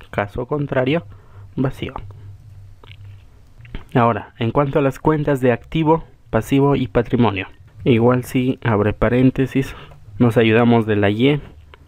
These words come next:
Este importe de la cuenta, sabemos que para la cuenta del activo es elemento uno, dos y tres, para la cuenta de pasivo elemento cuatro y para la cuenta de patrimonio elemento cinco.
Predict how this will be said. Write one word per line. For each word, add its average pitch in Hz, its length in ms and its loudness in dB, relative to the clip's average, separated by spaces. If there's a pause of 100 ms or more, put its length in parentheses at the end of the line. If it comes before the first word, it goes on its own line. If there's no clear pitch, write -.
(1120)
Este 117 400 2
importe 113 440 0
de 110 100 0
la 101 120 -2
cuenta, 123 380 2
sabemos 113 420 2
que 113 140 0
para - 180 0
la 104 120 0
cuenta 120 320 -2
del 113 140 2
activo 123 380 2
es 113 140 -2
elemento 110 440 2
uno, 113 280 2
dos 113 260 0
y 107 60 -4
tres, 131 280 0
para 104 160 0
la 101 120 2
cuenta 120 280 2
de 117 120 4
pasivo 120 420 0
elemento 110 420 0
cuatro 147 360 -2
y - 20 -8
para 110 380 2
la 107 80 -2 (560)
cuenta 120 260 0
de 127 60 0
patrimonio 131 640 2 (480)
elemento 110 500 2
cinco. - 480 -6